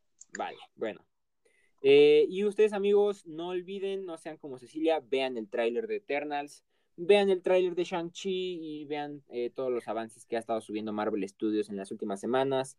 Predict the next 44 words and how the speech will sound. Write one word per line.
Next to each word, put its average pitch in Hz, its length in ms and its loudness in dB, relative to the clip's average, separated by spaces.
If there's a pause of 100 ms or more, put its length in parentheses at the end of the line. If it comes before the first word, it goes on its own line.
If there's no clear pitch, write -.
(420)
Sacaron 151 520 4
un 151 80 -6
avance 147 420 -2
de 123 100 -4
la 104 140 -4
fase - 320 -12
cuatro 151 420 0
titulado 113 600 -4
Marvel 127 420 -6
celebra 110 340 -4
las - 180 -6
películas. 151 540 -6
Ya 156 120 -2
les 156 160 -4
había 139 140 -4
platicado 139 440 -6
esto, 135 220 -8
pero - 180 -10
para - 160 -14
que - 100 -12
no 107 100 -8
se 208 120 -4
les 98 140 -6
olvide. - 280 -14 (460)
Véanlo, 95 460 -2
está 110 180 -2
maravilloso. 101 600 -2
Marvel 117 320 0
se 107 100 -6
la 101 60 -4
está 117 160 -4
rifando. 147 500 2 (300)
Es 196 220 0
un 185 120 2
muy 170 180 2
buen 143 180 -2
momento 120 380 -6
para 95 180 -4
ser 110 140 -8
fanático 101 360 -8
de 92 100 0
Marvel, 90 380 -8
de 92 80 0
verdad. 92 300 -2